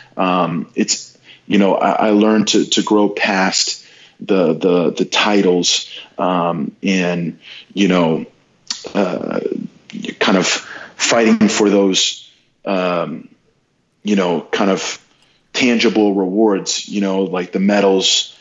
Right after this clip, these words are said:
and, and, um,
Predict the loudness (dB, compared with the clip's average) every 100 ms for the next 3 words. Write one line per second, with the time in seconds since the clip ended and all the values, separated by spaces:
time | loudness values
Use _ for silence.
0 | _ -2 0 0 -2 -2 -2 0 -2 -6
1 | -10 -20 -20 _ _ -2 0 2 2 0
2 | -4